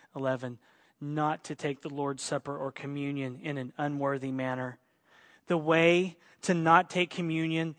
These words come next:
in an unworthy manner is to recognize how unworthy you are. If you can come to this table today and say,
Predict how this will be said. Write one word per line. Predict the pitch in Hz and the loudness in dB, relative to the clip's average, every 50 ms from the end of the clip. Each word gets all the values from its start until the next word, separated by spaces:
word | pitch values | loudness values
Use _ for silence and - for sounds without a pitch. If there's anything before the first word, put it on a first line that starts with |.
| _ - | _ -6
in | 160 151 151 | -4 -4 -4
an | 147 160 | -4 -4
unworthy | - 160 160 165 165 160 160 160 165 151 160 160 | -4 -4 -2 -2 0 2 2 2 2 2 0 -2
manner | 151 147 143 143 147 147 151 156 160 156 _ _ _ - - - | 0 0 2 2 2 2 2 0 -2 -4 _ _ _ -20 -12 -6
is | - 160 165 - - - | -2 -2 -2 -2 -4 -6
to | - 165 | -6 -8
recognize | 143 131 151 151 160 156 - 170 151 147 147 139 135 135 135 131 - - | -6 -2 2 2 2 2 0 -6 -6 -4 -2 0 0 0 0 -2 -2 -2
how | 143 143 139 135 127 131 - - | 2 2 4 4 2 0 -6 -4
unworthy | 160 151 143 139 131 127 135 139 139 139 127 117 120 113 107 107 107 _ _ _ _ - | -4 -4 -2 -4 -4 -4 -4 -2 -2 -4 -4 -6 -10 -12 -12 -14 -20 _ _ _ _ -18
you | 131 123 123 143 | -14 -12 -12 -12
are. | 147 - 127 123 117 113 - - - _ _ _ _ _ _ _ - - - | -10 -6 -6 -6 -6 -6 -10 -14 -14 _ _ _ _ _ _ _ -20 -14 -8
If | - 151 139 - | -6 -6 -4 -2
you | 196 196 | -2 -2
can | - 202 185 | 0 -2 -2
come | - - 185 185 185 | 2 2 2 2 2
to | - 196 | -2 -4
this | 160 170 175 156 - | -2 -2 -2 -2 -2
table | - 170 170 170 160 165 156 | 0 2 2 2 2 0 0
today | - - 156 156 151 | 0 0 0 0 2
and | 151 147 | 0 -2
say, | - - 147 139 | -2 -2 -4 -4